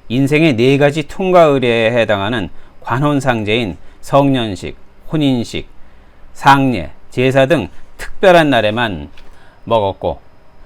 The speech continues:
오늘날에도 많은 가정에서 약과를 먹는 풍습이 남아 있습니다.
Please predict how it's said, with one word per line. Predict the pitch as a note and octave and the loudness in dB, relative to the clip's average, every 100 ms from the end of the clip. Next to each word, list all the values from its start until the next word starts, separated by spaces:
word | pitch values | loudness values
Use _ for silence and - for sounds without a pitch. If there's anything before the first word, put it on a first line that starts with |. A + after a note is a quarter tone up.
| - - - | -20 -20 -8
오늘날에도 | C3+ D3+ D3+ D3 B2+ B2 D3+ E2 - - | -2 2 4 4 4 2 2 0 -4 -10
많은 | G2 G#2+ C3+ F3 F3+ | 0 4 4 4 0
가정에서 | C#3+ C3+ B2 A2+ B2+ E2 - - - A#2+ | 0 -2 -2 0 -2 -2 -8 -20 -6 0
약과를 | C3 C#3+ C#3+ D#3+ | 2 4 4 4
먹는 | C#3 C3+ C#3+ | 0 0 -2
풍습이 | C#3+ C#3+ C3+ B2 A2 | -4 -6 -4 -6 -4
남아 | F#2 G#2 G#2+ | -4 -2 -4
있습니다. | F#2+ - G#2+ G#2+ D#2+ | -4 -8 -8 -6 -8